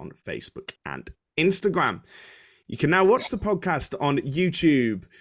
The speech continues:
You search for at Cow Corner Podcast. You can now watch the podcast on YouTube, searching at Cow Corner Podcast, and you can also watch all of our other video content, including shorts, video highlights, and much more.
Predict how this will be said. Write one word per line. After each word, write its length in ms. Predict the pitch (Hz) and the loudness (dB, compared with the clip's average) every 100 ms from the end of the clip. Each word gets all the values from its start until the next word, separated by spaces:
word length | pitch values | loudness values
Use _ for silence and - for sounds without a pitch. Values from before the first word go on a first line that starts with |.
| - _ | -20 _
You 140 | - | -16
search 480 | - - 135 117 - | -12 -2 2 2 0
for 300 | - 113 101 | 0 2 2
at 300 | - 117 - | -2 -4 -6
Cow 220 | - 117 104 | -4 -2 -2
Corner 400 | - 107 95 85 | -4 -4 -4 -6
Podcast. 800 | - 139 - 160 151 - - - - - - _ _ - | -4 -4 -2 -2 0 -2 -6 -8 -12 -20 -20 _ _ -4
You 100 | 123 | -2
can 140 | 143 | 2
now 120 | 165 | 2
watch 260 | 165 214 - | 4 2 0
the 80 | 147 | -2
podcast 560 | 143 127 127 117 - | 0 0 0 -2 -2
on 140 | 117 113 | -4 -4
YouTube, 840 | 131 151 151 - 156 160 170 170 - _ - | -2 0 0 2 4 2 0 -8 -18 _ -8
searching 680 | - 120 92 113 107 107 95 - _ - | 0 0 0 -4 -6 -6 -10 -16 _ -8
at 240 | 107 - | -8 -8
Cow 180 | - 104 | -4 -4
Corner 300 | 98 101 85 | -4 -6 -8
Podcast, 800 | - 127 127 - 127 120 - - - - - | -6 -2 -2 0 -2 -2 -8 -12 -20 -20 -10
and 140 | 104 | -6
you 80 | 98 | -4
can 160 | 107 117 | -2 0
also 400 | 117 110 104 107 | 0 0 0 2
watch 400 | 117 107 - - - | 0 0 -6 -10 0
all 180 | 120 110 | 2 2
of 100 | 110 | 0
our 200 | 110 135 | 2 2
other 160 | 131 | 2
video 320 | 110 104 104 | 0 0 0
content, 600 | 95 104 101 101 98 95 - | -2 -6 -6 -4 -4 -4 -10
including 640 | 98 113 104 98 98 92 - - | -8 -4 -2 -2 -4 -6 -12 -14
shorts, 540 | - 156 147 135 - - - - | -2 2 2 0 -6 -12 -20 0
video 300 | 175 151 117 | 2 4 2
highlights, 540 | 113 107 107 - - - | 2 2 2 0 -6 -8
and 160 | 107 101 | -6 -4
much 240 | 87 - | -6 -4
more. 260 | 190 214 | -2 -2